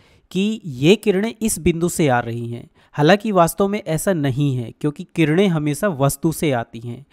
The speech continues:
लेकिन हमें यहाँ ऐसा प्रतीत हो रहा है कि किरणें पीछे से आ रही हैं।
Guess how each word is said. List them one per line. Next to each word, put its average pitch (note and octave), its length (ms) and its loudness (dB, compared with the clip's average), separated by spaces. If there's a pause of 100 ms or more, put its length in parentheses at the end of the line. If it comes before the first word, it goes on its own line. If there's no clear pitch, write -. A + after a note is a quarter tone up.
(300)
लेकिन G#3+ 300 2
हमें F#3 260 0
यहाँ F#3+ 380 -2
ऐसा D#3 260 0
प्रतीत F3 460 -6
हो C#3 100 0
रहा B2 240 -2
है B2+ 240 -6 (340)
कि E3+ 100 -4
किरणें F3+ 420 -2
पीछे D#3 460 -2
से C#3 160 -2
आ B2 100 -2
रही A#2+ 300 -10
हैं। A#2 160 -14